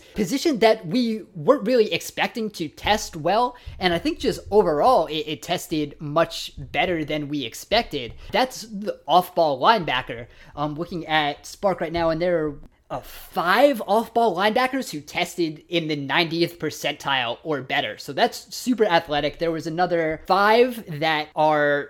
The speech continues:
in the eightieth percentile or better. So this was actually a much more athletic group than we thought. And up at the top are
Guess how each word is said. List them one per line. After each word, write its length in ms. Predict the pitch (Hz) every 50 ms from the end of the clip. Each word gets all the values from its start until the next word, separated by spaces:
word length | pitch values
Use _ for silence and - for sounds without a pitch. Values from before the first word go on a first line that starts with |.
| - 165
in 100 | 156 151
the 180 | 143 139 - _
eightieth 500 | 185 269 302 277 214 165 151 - - - _
percentile 760 | - 151 135 - - 139 135 - - 139 131 127 117 117 -
or 140 | 156 151 139
better. 320 | 135 147 139 131 127 127 131
So 180 | - 185 156
this 220 | 147 165 269 - -
was 80 | 294
actually 460 | 233 208 196 180 - 175 160 156 151
a 200 | 151 156 160 151 143
much 300 | 147 147 185 247 - 185
more 320 | 185 180 170 180 156 -
athletic 460 | 151 156 156 - 160 143 165 160 131
group 420 | - 147 143 185 226 170 - 151 143
than 200 | 151 151 147 139
we 100 | 147 131
thought. 460 | - - - 185 247 202 139 139 - - - - - _ _
And 340 | - 190 190 185 180 170 - - -
up 180 | 233 262 -
at 100 | 294 -
the 80 | 180 147
top 580 | - - - - 262 320 320 - - - - _ _ _ _ - _
are 380 | 170 196 190 190 202 208 196